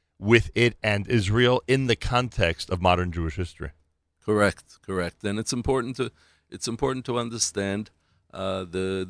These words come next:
Speaker 2: the Jewish community in historical context.
Speaker 1: Right.
Speaker 2: Because, you know, Jews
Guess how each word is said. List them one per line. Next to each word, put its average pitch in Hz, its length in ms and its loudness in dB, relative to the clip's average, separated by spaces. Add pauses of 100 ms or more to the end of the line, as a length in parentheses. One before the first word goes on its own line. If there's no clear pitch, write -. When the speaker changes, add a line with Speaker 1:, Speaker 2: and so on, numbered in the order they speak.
(120)
Speaker 2:
the 90 180 -16
Jewish 113 360 -2
community 101 800 -6
in 85 220 -12
historical 80 760 -6
context. 78 320 -10
Speaker 1:
Right. 110 360 0 (100)
Speaker 2:
Because, 82 540 -8 (520)
you - 60 -12
know, 92 120 -6
Jews 127 540 -4